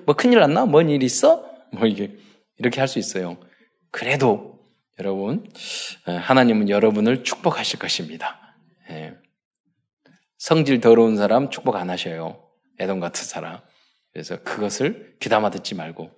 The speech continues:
꼭 승리하시기 바랍니다. 세 번째, 그렇다면 형제를 사랑하는 것이 왜 그렇게 중요한 것일까요?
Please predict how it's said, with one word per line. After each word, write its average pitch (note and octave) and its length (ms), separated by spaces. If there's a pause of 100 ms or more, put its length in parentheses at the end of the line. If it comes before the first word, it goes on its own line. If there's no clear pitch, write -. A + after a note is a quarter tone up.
(340)
꼭 - 160
승리하시기 D3 540
바랍니다. - 600 (2500)
세 F#3 100
번째, D3 480
그렇다면 G3+ 720 (400)
형제를 G#3+ 920
사랑하는 D#3 540
것이 A#2 220
왜 D#3 200
그렇게 A3 420
중요한 E3 380
것일까요? - 600